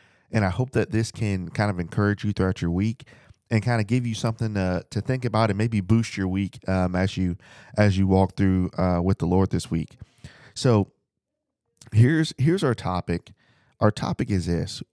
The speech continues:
will I make it through this? Will I make it through this? And, and where is that coming from? Okay.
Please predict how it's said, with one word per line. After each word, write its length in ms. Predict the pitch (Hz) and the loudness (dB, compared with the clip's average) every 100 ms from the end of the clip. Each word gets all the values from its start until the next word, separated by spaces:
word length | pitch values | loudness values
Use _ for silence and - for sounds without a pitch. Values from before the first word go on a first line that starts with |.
| _ | _
will 380 | - 98 95 92 | -4 0 0 -2
I 340 | 95 117 147 143 | -4 -4 -4 -4
make 280 | 117 127 | -4 -6
it 120 | - - | -6 -6
through 220 | 120 104 | -6 -4
this? 400 | 80 - - - _ _ _ _ _ _ _ _ _ _ _ - | -8 -12 -16 -18 _ _ _ _ _ _ _ _ _ _ _ 0
Will 280 | 104 113 | 2 4
I 300 | 120 120 143 139 | 2 0 0 -2
make 280 | 113 117 110 | 0 0 0
it 140 | - | -2
through 280 | - 101 95 | -2 0 0
this? 440 | 82 - - - - _ | -2 -6 -12 -16 -20 _
And, 180 | 120 110 - | 0 0 2
and 240 | 110 101 - | 2 0 -4
where 280 | 104 117 - | -2 -2 0
is 180 | - | -2
that 240 | 110 107 - | -2 -6 -6
coming 440 | - 107 110 87 | -4 -2 -2 -4
from? 300 | - 80 64 - | -4 -8 -8 -4
Okay. 360 | - 104 101 | -2 2 2